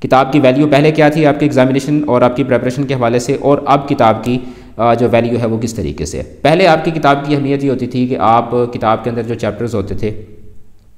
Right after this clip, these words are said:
आप उसकी reading करते थे, Reading करके आप उस lesson को समझते थे और उस lesson के आखिर में आपको कुछ questions दिए गए होते थे जो पूरे chapter में से questions निकाले गए होते थे randomly।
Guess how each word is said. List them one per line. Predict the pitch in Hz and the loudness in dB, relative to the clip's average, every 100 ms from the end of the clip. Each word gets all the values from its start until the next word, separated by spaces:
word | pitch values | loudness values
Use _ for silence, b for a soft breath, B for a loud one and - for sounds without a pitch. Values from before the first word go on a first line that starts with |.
| - - | -18 0
आप | 123 131 | 2 2
उसकी | 143 143 | 2 4
reading | 127 127 123 | 4 4 2
करते | 127 131 | 0 0
थे, | 127 139 - B B B 117 | -2 -4 -6 B B B 0
Reading | 127 151 156 | 2 2 2
करके | 143 147 | 2 2
आप | 135 | 2
उस | 131 131 | 2 -2
lesson | 120 131 131 | -2 -2 -4
को | |
समझते | 139 123 104 107 110 | -4 -2 -4 -4 -4
थे | 120 120 - - | -4 -6 -12 0
और | 131 147 147 | 4 4 4
उस | 135 - | -2 0
lesson | 127 135 | 0 0
के | 127 | 0
आखिर | 117 117 123 | 0 0 -2
में | 120 | -2
आपको | 113 117 | -2 -4
कुछ | 113 - | -6 -6
questions | 107 107 120 | -4 -4 -6
दिए | 101 107 | -4 -2
गए | 104 | 0
होते | 104 110 | -2 -2
थे | 123 | -4
जो | 127 127 | -2 -2
पूरे | 127 147 143 | 2 4 4
chapter | 147 123 131 | 2 0 -2
में | 123 | -2
से | 110 | -4
questions | 120 104 110 107 | -4 -4 -4 -4
निकाले | 101 98 95 | -2 -2 -2
गए | 95 | -2
होते | 90 101 | -4 -4
थे | 165 | -2
randomly। | 156 120 113 90 69 | 0 0 0 -2 -6